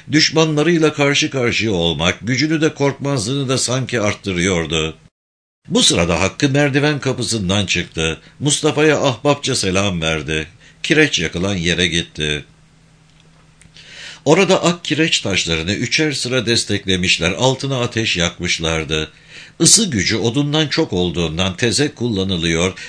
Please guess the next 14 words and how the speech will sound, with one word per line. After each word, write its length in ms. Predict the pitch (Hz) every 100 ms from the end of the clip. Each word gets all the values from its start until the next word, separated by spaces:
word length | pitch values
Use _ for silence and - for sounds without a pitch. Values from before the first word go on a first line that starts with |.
| -
bu 140 | 151
yüzden 380 | 185 170 156 156
taşların 600 | 135 143 - 135 156 147
dumanı 380 | 143 139 131 110
büsbütün 460 | 151 139 123 127 110
ağırlaşıyordu. 1040 | 110 98 92 90 90 85 85 80 82 85 - _ - - - -
Taşların 600 | - 147 156 160 170 180
yana 520 | 135 135 151 143 143 143
yana 320 | 87 82 92
kireç 420 | - 127 135 -
olduğu 460 | 98 82 78 87 87
dumanın 340 | 120 127 143
kesilmesinden 800 | - 131 123 113 110 107 92 107
anlaşılır. 680 | 90 85 85 82 80 80